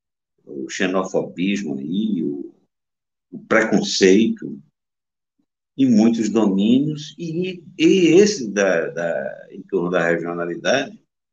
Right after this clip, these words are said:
é dos mais revoltantes, dos mais inquietantes, pelo que isso pode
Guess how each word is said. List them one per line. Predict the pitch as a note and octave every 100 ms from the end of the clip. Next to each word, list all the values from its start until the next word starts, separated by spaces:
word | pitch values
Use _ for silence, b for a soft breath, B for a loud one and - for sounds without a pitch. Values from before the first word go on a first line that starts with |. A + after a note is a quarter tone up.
| _ _ _ _ _ _ _ _ _ _ _ _ _ _ b b _ _ _ G#3+
é |
dos | A3 G#3 C#3+
mais | E3 F3 G3 F#3+ - - - _ _ _ _ _
revoltantes, | F2+ B2+ C#3 E3 - G#2+ A#2+ C3+ G2+
dos | F#2+ G#2+
mais | G#2 A2+ B2
inquietantes, | C#3 C#3 C#3+ - B2 B2+ C3+ - - _ _ _ _ _ _ _ _ _ _ _ _ _ -
pelo | G#2 A#2
que | A2+
isso | - -
pode | - A#2 B2+ B2+ G2+ E2